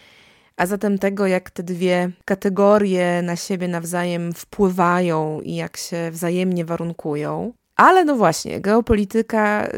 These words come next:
czyli wpływ na politykę wewnętrzną i na politykę międzynarodową takich okoliczności, jak choćby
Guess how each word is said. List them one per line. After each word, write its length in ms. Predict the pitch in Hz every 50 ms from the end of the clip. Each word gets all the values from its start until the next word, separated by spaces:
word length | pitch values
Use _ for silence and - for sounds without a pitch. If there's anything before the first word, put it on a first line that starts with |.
| 196
czyli 560 | - - 202 202 190 196 190 190 185 180 185
wpływ 600 | 180 - _ - 220 208 202 190 - - - - -
na 420 | 196 185 185 180 180 180 180 180 185
politykę 560 | - - 190 190 190 190 - 202 190 - 190 175
wewnętrzną 1000 | 180 180 175 185 190 190 208 233 247 233 - - - 214 190 180 180 180 180 175
i 460 | 190 190 185 180 175 175 175 180 185 196 - _
na 360 | - - - - 180 175 175
politykę 500 | - - 180 175 175 - 196 185 - 185
międzynarodową 1120 | 180 180 180 175 175 175 180 170 175 175 170 180 185 190 185 180 175 165 165 160 160 156 - - _
takich 280 | - 175 - - 180 180
okoliczności, 920 | 175 - 185 180 180 175 - - 185 170 180 190 190 - - - - 180
jak 200 | 175 170 - -
choćby 640 | - - 175 170 - 190 _ - 175 175 175 175 175